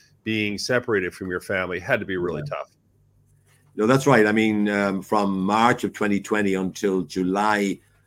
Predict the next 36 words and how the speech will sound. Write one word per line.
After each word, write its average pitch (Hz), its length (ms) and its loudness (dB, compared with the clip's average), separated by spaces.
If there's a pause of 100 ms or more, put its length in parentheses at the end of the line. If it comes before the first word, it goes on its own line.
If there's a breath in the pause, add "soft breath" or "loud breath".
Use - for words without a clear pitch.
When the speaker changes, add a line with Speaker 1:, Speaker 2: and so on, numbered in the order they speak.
(300)
Speaker 2:
of - 140 -14
twenty-one, 90 720 -2 (180)
I 90 240 -8
didn't 90 280 -4
see 92 500 -4 (120)
any 110 280 0
member 90 280 -2
of 85 80 -6
my 82 140 -8
family. 87 640 -10
My 82 120 -16
wife 87 280 -8
and 90 100 -10
I 82 220 -8
were 78 400 -10 (100)
hunkered 87 320 -8
down, 87 560 -6
uh, 80 260 -16
in 78 160 -14
Washington, 85 680 -6
uh, 80 240 -8 (640 loud breath)
unwilling 107 480 8
to, 92 380 2
to - 180 -4
make 90 380 -2
the 85 80 -8
journey 95 320 -2
across 90 300 -2
the 92 80 -6
Atlantic 95 520 -6
for 90 140 -14
fear 92 380 0
of, 85 180 -6
you 101 100 -2
know, 85 340 -4
um, 85 320 -16